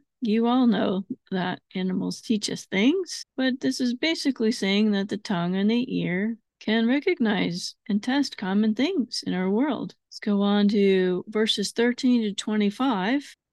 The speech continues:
He describes the great power of God. With him are wisdom and strength. He has counsel and understanding.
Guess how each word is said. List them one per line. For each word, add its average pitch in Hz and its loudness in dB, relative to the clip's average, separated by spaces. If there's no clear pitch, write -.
He 180 -2
describes 185 -2
the 185 -6
great 180 -2
power 185 -6
of 170 -8
God. 170 -8
With 359 0
him 190 0
are 240 4
wisdom 320 0
and 320 -2
strength. - -2
He 262 4
has 240 0
counsel 277 -2
and 170 -2
understanding. 202 0